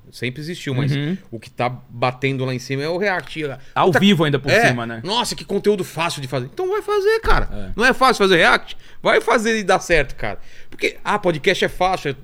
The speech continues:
Speaker 1: duas pessoas conversando.
Speaker 2: Não, e o cara, se ele tivesse só reagindo,
Speaker 1: É.
Speaker 2: beleza, mas você tem que sair com os insights ali.
Speaker 1: Claro, nada
Speaker 2: que senão
Speaker 1: é
Speaker 2: não
Speaker 1: fácil.
Speaker 2: prende a galera, não.
Speaker 1: Exato. <laughs> Como se fosse fácil
Speaker 2: Exato.
Speaker 1: fazer, né?
Speaker 2: Não, e outra coisa também, eu acho que, é, a nossa profissão,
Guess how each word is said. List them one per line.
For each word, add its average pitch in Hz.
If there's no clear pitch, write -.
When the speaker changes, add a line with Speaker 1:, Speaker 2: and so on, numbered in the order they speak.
Speaker 1:
duas 180
pessoas 170
conversando. 170
Speaker 2:
Não, 135
e 131
o 127
cara, 214
se 233
ele 185
tivesse 123
só -
reagindo, 123
Speaker 1:
É. 196
Speaker 2:
beleza, 214
mas 127
você -
tem 127
que -
sair 139
com 185
os 190
insights 139
ali. 113
Speaker 1:
Claro, 226
nada 170
Speaker 2:
que -
senão 165
Speaker 1:
é -
Speaker 2:
não 175
Speaker 1:
fácil. -
Speaker 2:
prende 165
a 180
galera, 427
não. 151
Speaker 1:
Exato. 180
<laughs> 196
Como 226
se -
fosse 247
fácil 233
Speaker 2:
Exato. 180
Speaker 1:
fazer, 151
né? 160
Speaker 2:
Não, 185
e 165
outra 185
coisa 175
também, 131
eu 120
acho 127
que, 147
é, 127
a 127
nossa 143
profissão, 135